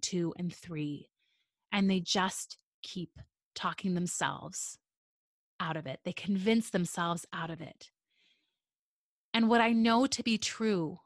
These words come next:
about each and every single one of us is that we know our lives best.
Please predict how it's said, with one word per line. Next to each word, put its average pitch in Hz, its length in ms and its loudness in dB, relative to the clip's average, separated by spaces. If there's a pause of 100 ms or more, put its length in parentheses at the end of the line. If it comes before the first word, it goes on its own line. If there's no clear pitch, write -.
(240)
about 220 300 0
each 277 320 2
and 214 140 0 (100)
every 214 320 0
single 180 520 -2
one 170 180 -4
of 165 100 -4
us - 480 -8 (720)
is 214 180 0
that 196 200 2
we 247 640 4
know 180 460 2
our 165 180 0
lives 151 680 -2 (320)
best. - 720 -8